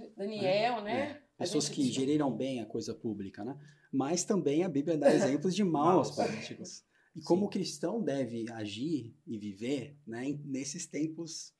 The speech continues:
Speaker 2: né, tenebrosos em que está à frente da, do, do,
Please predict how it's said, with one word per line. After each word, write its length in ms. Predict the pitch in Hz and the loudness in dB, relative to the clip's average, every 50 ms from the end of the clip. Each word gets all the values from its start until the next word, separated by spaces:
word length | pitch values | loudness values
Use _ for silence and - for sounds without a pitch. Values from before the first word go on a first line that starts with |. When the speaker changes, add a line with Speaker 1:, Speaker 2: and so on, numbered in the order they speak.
| _ _ | _ _
Speaker 2:
né, 240 | - 120 120 139 156 | -6 -6 -4 -4 -6
tenebrosos 840 | 151 - 143 127 127 123 107 110 113 123 143 160 151 127 113 101 104 | -8 -8 -10 -10 -8 -6 -6 -4 -4 -2 0 0 0 0 -4 -6 -8
em 100 | 110 117 | -8 -10
que 320 | 110 - - 123 120 - - _ _ _ _ | -10 -8 -10 -10 -10 -10 -14 _ _ _ _
está 260 | - - - - 139 | -12 -12 -8 -4 -4
à 60 | 151 151 | -4 -2
frente 380 | 147 - 139 135 131 - 127 | -2 -4 -4 -4 -4 -4 -6
da, 180 | 113 113 104 104 | -6 -6 -8 -8
do, 280 | 104 110 104 98 98 | -8 -10 -12 -12 -12
do, 140 | 98 101 101 | -14 -16 -14